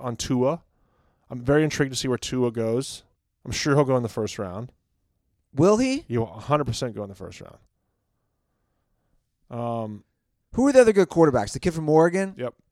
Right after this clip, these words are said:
Speaker 1: I think it's those three. So,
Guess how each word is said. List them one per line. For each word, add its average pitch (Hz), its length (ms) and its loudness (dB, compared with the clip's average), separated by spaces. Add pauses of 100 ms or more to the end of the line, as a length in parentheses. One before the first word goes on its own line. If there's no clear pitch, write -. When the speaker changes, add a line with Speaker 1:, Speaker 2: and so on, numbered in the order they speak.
(600)
Speaker 1:
I - 40 -16
think 143 120 -8
it's - 120 -14
those 123 180 -6
three. 90 220 -12 (3250)
So, 139 480 0